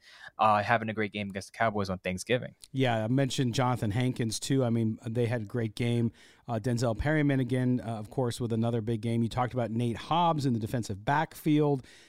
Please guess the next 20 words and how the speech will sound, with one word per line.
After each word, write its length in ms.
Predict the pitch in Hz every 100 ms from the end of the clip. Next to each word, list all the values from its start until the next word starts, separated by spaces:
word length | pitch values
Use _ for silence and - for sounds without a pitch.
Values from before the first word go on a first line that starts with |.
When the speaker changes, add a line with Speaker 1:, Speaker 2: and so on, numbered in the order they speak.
| _ -
Speaker 2:
as 240 | 120 101
well. 540 | 120 127 131 139 143 - - -
Uh, 300 | 117 113 117 135
and 120 | 131
you 60 | 120
can't 200 | 151 139
forget 240 | 135 127
Jonathan 360 | 131 123 123 123
Abram, 320 | 160 131 120
who 160 | 123
had 260 | 113 131 110
the 100 | 113 98
terrible 400 | - 214 185 139
game 420 | 123 127 123 120 - _
two 180 | - 262
games 320 | 240 151 139
ago 480 | 131 123 120 117 117 - _
against 320 | 123 139 123
the 60 | 123
Chiefs, 600 | 95 185 185 143 127